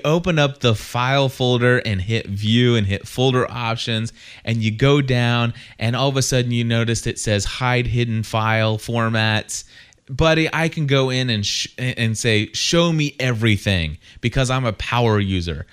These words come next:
But by default, I don't see those hidden files. Give us that ability. Go ahead and make this file open menu dialog box.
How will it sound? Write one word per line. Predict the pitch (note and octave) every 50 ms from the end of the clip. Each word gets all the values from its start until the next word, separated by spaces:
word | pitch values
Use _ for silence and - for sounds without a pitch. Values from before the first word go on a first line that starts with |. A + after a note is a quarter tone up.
| - -
But | - C3 B2+
by | - E3 D#3+ E3
default, | D#3+ E3+ D#3 - - F#3 F3+ G#3 - -
I | D#3 F#3
don't | G3+ G#3 G#3 F3
see | - - A#3+ A#3
those | A#3 G3+ C#3+ A2+ G#2
hidden | A2+ G#2 G2+ F#2+ F2+
files. | - F2+ D#2+ D#2 D2+ - _ - - - _ - C3
Give | A#2 A#2 D3+ F3+ F#3 F3+
us | G3+ F#3+ -
that | - F3 F3 E3+
ability. | D3 C#3 A#2+ G#2 F#2 E2+ D#2+ E2 D#2 - - - - - - _ - -
Go | - D3+ F3+
ahead | G3 G3+ G#3+ G#3 F3
and | F3+ E3
make | D3 C#3+ E3 D#3+ - -
this | D3+ C#3+ C#3 - -
file | - - - - A#2+ A#2 A#2+ C3+ C#3+ C#3 - -
open | C3+ B2+ B2+ B2 - B2 A#2 G#2+
menu | G#2+ G#2 G2+ G2+ G#2+ G#2+ G#2+ G#2+ G#2+ - - - A2+
dialog | - G#2+ A2 A#2 A2 G#2+ G#2 G2+ G2+ G2 F#2+ -
box. | G2 F#2 F2+ A2+ B2 - -